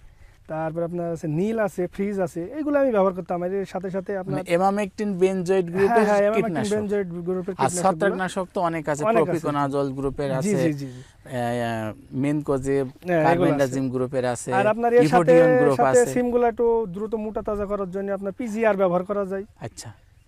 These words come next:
Speaker 1: ফ্লোরা আছে, আপনার অনেক রকম আছে, গোল্ডাজিম আছে, ছত্রাকনাশক ওটাও। তারপরে ওটাতে আপনার উপকার হয়,
Speaker 2: উপকার
Speaker 1: সিমগুলো
Speaker 2: হয়।
Speaker 1: বড় হয় দ্রুত।
Speaker 2: এই যে পাতাগুলো এত সুন্দর, ফ্রেশ, সতেজ করতে হলে কি কি করতে হয়?
Speaker 1: আপনার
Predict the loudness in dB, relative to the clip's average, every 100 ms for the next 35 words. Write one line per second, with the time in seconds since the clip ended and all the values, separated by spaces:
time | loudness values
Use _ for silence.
0 | -20 -2 2 4 4 2 0 -4 -4 -6
1 | -6 -8 -8 -6 -6 -8 -6 -4 -4 -4
2 | -2 -4 -4 -6 -10 -8 -8 -4 -4 -4
3 | -6 -6 -8 -8 -8 -4 -2 -2 -2 -2
4 | -2 -2 -4 -4 -6 -6 -8 -14 _ -18
5 | -8 -4 0 0 2 2 2 0 -2 -4
6 | -6 -8 -14 -12 -6 -2 0 0 0 0
7 | 0 0 -2 -4 -6 -6 -4 -2 -4 -6
8 | -2 0 0 -4 -10 -18 -20 _ -16 -8
9 | -6 0 0 0 -4 -8 _ -20 -20 -20
10 | _ _ -20 _ -4 -2 -4 -4 -4 -6
11 | -8 -14 -10 -10 -10 -12 -12 -14 -18 _
12 | _ -20 -20 -20 -16 -4 -2 0 0 -2